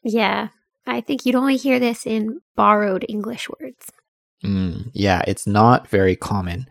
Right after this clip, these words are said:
Speaker 2: And what about the spelling? How can we spell this word, concierge?
Speaker 1: Concierge is spelled C O N C I E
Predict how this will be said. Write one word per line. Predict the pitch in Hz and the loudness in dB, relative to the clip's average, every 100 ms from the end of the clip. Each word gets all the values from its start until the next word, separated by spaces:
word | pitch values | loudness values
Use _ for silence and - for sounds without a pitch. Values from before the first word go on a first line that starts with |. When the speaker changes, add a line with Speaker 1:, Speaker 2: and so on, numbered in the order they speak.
| - - - - - | -16 -20 -20 -14 2
Speaker 2:
And | 120 123 127 | 4 6 6
what | 175 | 6
about | 117 104 | 6 4
the | - | 2
spelling? | - - 110 95 85 | 0 2 2 0 -6
How | - 139 | -2 -2
can | - 190 | 4 4
we | 127 | 4
spell | - - 107 90 - - | 2 2 2 2 -6 -6
this | 104 - | -6 0
word, | 101 85 - - | 0 0 -6 -10
concierge? | - 104 - 95 85 - 131 - - _ _ _ _ - | -4 -2 -2 -4 -4 -4 -10 -12 -18 _ _ _ _ -8
Speaker 1:
Concierge | - 285 - 311 302 302 285 | 0 0 6 6 8 6 4
is | 311 233 | 2 0
spelled | - - 233 220 226 233 - | 0 -6 -2 -2 -2 -6 -14
C | - 320 330 349 - | 0 6 6 6 4
O | 233 226 - | 2 2 2
N | 311 349 370 381 _ _ _ | 4 8 6 6 _ _ _
C | - - 302 302 - | -18 -4 4 4 4
I | 220 220 202 - | 0 0 0 2
E | 269 302 311 320 | 4 8 8 6